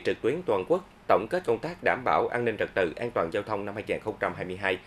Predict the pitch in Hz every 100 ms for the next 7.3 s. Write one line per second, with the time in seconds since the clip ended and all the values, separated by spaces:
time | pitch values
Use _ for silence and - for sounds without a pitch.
0 | - - - 117 101 - 95 127 113 107
1 | 117 107 165 110 90 78 107 113 98 78
2 | - 95 87 87 87 85 90 85 - -
3 | - - 117 120 120 107 110 139 165 98
4 | 98 90 165 - 110 - - - 170 127
5 | 101 107 98 98 92 104 139 87 - -
6 | - 180 180 160 117 - 127 135 117 123
7 | - 90 78